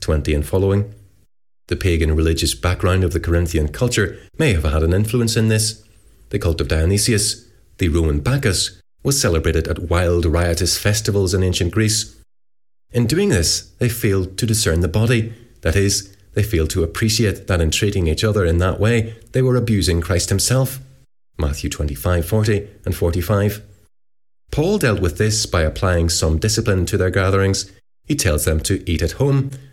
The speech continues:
thereby separating the Agape feast from the covenant signs of bread and wine and putting a stop to the former. Why? Because of the abuse. He did this in order to restore order and compassion in their meetings, which had become a disgrace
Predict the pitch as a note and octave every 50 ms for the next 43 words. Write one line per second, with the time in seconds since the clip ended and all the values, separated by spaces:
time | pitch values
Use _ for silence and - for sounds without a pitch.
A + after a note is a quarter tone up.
0 | - - - - D2+ D2 - E2 D#2+ D#2+ D#2+ - - - F2 - G#2+ G2+ F#2 F2+
1 | E2 D#2 D#2 - - A#2 - - - G#2 F2 - - F#2+ F2 E2 - - - -
2 | - - _ _ - - - B2 A#2+ A2+ A2 G#2 G#2 G#2+ - F2+ D#2+ D#2 D#2+ C#2+
3 | C#2 C#2 - - F2+ E2 E2+ E2 D2+ D#2 C2+ - - D#2 D2+ D#2 D#2+ E2 E2+ F2+
4 | F#2 F#2 F#2+ F#2 - - - - - - F#2 - - - - - D#2+ D#2 - -
5 | A2+ G#2+ G#2+ G#2+ - F#2 F2 F2 - - A#2 A2 A2 G#2+ G#2 G#2+ - - - -
6 | _ _ _ _ _ _ _ _ _ _ - - D#2+ D#2 D#2 D#2+ G2 C3 D3 C#3
7 | C#3+ - - _ _ _ _ _ _ _ - - D#3+ - - D#2 C#2+ D#2+ - G2+
8 | G2+ F#2+ G2 A#2 B2+ C#3 C#3+ C#3 - - - - - - - - _ _ _ _
9 | _ _ - - A2 G#2+ G#2+ - F#3+ G3 - - D#2+ D2 - - - - - C3+
10 | C#3 C#3 - F#2 F2 E2+ F2+ F2+ F2 - - A2 G2 F2+ - - - F2 E2+ E2
11 | - - G2 G2 G2+ F#2+ G2 F#2 F#2 - F2 E2+ - G2 F#2 - - - A2 A2
12 | G#2+ - A#2 A#2 A2 A2+ A2 A2 A2 A2 G#2 A2+ G#2+ G2+ - - - - _ _
13 | _ _ - C#3 - - A2+ F2 D#2 E2 D#2+ - E2+ D#2 E2+ D#2+ D2+ F#2 - -
14 | - - A#2+ A#2+ B2 B2 B2 - - - -